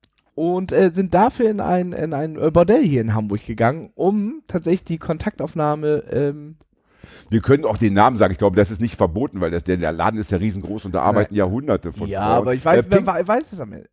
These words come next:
Speaker 1: Also,
Speaker 2: Ah,
Speaker 1: man,
Speaker 2: komm,
Speaker 1: man
Speaker 2: Pink
Speaker 1: kennt den Laden des Bordells, können wir sagen, aber
Speaker 2: Ja,
Speaker 1: nicht
Speaker 2: ja,
Speaker 1: den
Speaker 2: ja,
Speaker 1: Namen
Speaker 2: ja.
Speaker 1: von ihr.
Speaker 2: Nein, nein, nein.
Speaker 1: Ja,
Speaker 2: Aber
Speaker 1: ja,
Speaker 2: wir
Speaker 1: okay,
Speaker 2: waren
Speaker 1: gut,
Speaker 2: im
Speaker 1: okay.
Speaker 2: Pink Palace, um dort,
Speaker 1: Ja.
Speaker 2: ähm, eine, eine Frau, ähm,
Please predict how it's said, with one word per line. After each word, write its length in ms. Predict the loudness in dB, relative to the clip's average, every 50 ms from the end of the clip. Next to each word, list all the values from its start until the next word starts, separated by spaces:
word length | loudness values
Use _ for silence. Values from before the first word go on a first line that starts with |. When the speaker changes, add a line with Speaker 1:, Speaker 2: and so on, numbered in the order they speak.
| _
Speaker 1:
Also, 180 | -4 -4 -2 -2
Speaker 2:
Ah, 60 | -2
Speaker 1:
man, 100 | -4 -4
Speaker 2:
komm, 260 | -2 2 4 4 4 4
Speaker 1:
man 100 | 2 2
Speaker 2:
Pink 120 | 2 2
Speaker 1:
kennt 120 | 2 2 2
den 100 | 2 2
Laden 240 | 4 2 2 2 -2
des 100 | -6 -10
Bordells, 340 | -10 -6 -2 0 0 0 0
können 140 | -4 -10 -8
wir 60 | -8
sagen, 220 | -6 -6 -6 -6 -8
aber 80 | -8 -2
Speaker 2:
Ja, 140 | 0 2 4
Speaker 1:
nicht 60 | 4
Speaker 2:
ja, 100 | 4 4
Speaker 1:
den 120 | 4 4
Speaker 2:
ja, 60 | 4 4
Speaker 1:
Namen 80 | 6 4
Speaker 2:
ja. 60 | 4
Speaker 1:
von 140 | 2 0 -2
ihr. 180 | 0 0 2
Speaker 2:
Nein, 260 | 4 4 4 2 2 0
nein, 120 | -2 -4
nein. 160 | -4 -6 -6 -6
Speaker 1:
Ja, 40 | -2
Speaker 2:
Aber 80 | 0
Speaker 1:
ja, 80 | 2 2 2
Speaker 2:
wir 60 | 2 0
Speaker 1:
okay, 120 | 0 2
Speaker 2:
waren 100 | 4 4 4
Speaker 1:
gut, 80 | 2
Speaker 2:
im 60 | 0
Speaker 1:
okay. 140 | 0 2 2 2
Speaker 2:
Pink 100 | 2 2
Palace, 460 | 2 2 2 2 -2 -4 -6 -12 -18 -12
um 180 | -10 -8 -6 0
dort, 360 | 2 4 4 4 2 0 0
Speaker 1:
Ja. 80 | 0 0
Speaker 2:
ähm, 200 | 0 0 -4 -10 _ _ _ _ _ _ _ _ _ _ _ _ _
eine, 440 | 0 2 2 4 2 2 0 -2 -4
eine 200 | -4 -4 -4 -4
Frau, 500 | -6 -8 -6 -4 -2 -2 -2 -2 -4 -6
ähm, 240 | -6 -6 -6 -6 -8